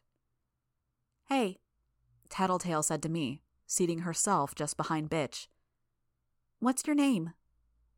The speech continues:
I stared at her. My voice caught in my throat before I was able to get the words out. "I don't, I haven't picked one yet." "Well, Bug,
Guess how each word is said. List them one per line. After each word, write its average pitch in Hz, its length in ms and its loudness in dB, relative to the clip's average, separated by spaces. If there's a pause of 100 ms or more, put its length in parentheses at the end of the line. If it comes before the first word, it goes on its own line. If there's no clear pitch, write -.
(380)
I 165 100 -4
stared 190 300 2
at 180 100 -2
her. 147 280 -2 (640)
My 185 160 2
voice 208 320 2
caught - 320 0
in 175 80 -2
my 170 160 0
throat 190 400 -2
before 165 260 0
I 165 80 2
was 160 220 -2
able 175 220 0
to 151 60 -2
get 147 140 -4
the 151 80 -4
words 151 280 -2
out. 160 340 2 (1040)
"I 196 140 4
don't, 196 280 2 (720)
I 185 120 6
haven't 196 360 0
picked 190 240 -4
one 165 160 0
yet." 139 300 -2 (1600)
"Well, 269 300 2
Bug, 196 360 2